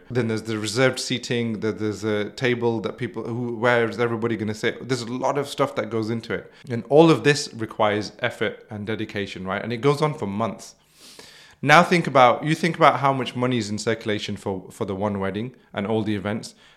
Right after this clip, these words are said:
Then you think about all the time and effort that goes into each wedding. Okay, then think about how many weddings you have to attend in a year. On an average year, how many weddings do you have to attend? Now, for me, who's somebody who's not particularly social, I don't like really going to weddings, if I'm honest with you.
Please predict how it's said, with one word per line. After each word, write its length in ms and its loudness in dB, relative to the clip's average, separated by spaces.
Then 140 2
you 100 4
think 220 2
about 240 4
all 160 4
the 80 -2
time 260 0
and 80 -2
effort 260 -4
that 160 -2
goes 200 -4
into 240 -8
each 260 -8
wedding. 340 -4
Okay, 300 0
then 200 6
think 180 2
about 220 6
how 200 6
many 200 2
weddings 360 2
you 120 0
have 140 -2
to 60 -2
attend 380 -4
in 220 -6
a 40 -2
year. 320 -2
On 120 -2
an 160 -4
average 480 4
year, 340 0
how 160 0
many 140 -2
weddings 320 -2
do 100 -8
you 60 -4
have 100 -8
to 80 -12
attend? 300 -8
Now, 100 4
for 140 -4
me, 220 4
who's 180 -2
somebody 300 0
who's 120 -2
not 180 -4
particularly 520 -6
social, 520 -4
I 40 -4
don't 240 -4
like 260 -2
really 160 -8
going 220 -2
to 100 -12
weddings, 320 -6
if 100 -12
I'm 140 -6
honest 260 -10
with 120 -12
you. 240 -8